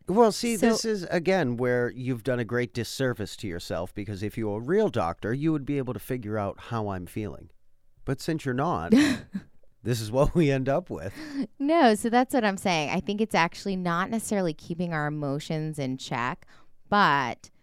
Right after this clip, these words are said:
Speaker 2: disclosing our emotions or actually maybe being in touch with them, 'cause I think we
Speaker 1: Hmm.
Speaker 2: both still do that. You know, we drank to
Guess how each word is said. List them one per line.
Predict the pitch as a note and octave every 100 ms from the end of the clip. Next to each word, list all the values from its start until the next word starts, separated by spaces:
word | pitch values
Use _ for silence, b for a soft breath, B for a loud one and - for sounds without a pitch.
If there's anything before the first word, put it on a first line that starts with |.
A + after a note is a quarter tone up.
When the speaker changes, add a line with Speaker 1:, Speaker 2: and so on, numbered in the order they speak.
| _ _ _ -
Speaker 2:
disclosing | E3+ - - C#3 C3+ B2+ C#3+ G#3+ A#3
our | B3 C4+
emotions | C#4 D4+ D4+ D4 D#4+ D#4+ C#4+
or | F3 -
actually | F3 F3 - G#3+
maybe | G#3 F#3 F3
being | D#3 D#3 E3 E3
in | D#3 C3+
touch | - - B2 - F3
with | F#3
them, | B3 B3+ C4+
'cause | B3
I | F#3+ G3
think | - A3+ C4+ -
we | B3
Speaker 1:
Hmm. | A3+
Speaker 2:
both | F#3+ F#3+ F#3+
still | - G3+ F3
do | E3+ D#3+
that. | D3+ E3 B2 D2+ -
You | F#3
know, | E3
we | E3
drank | E3 - E3 F3 F3+ D3+ C#3+ D#3+ -
to | - D#3 C#3+ C3+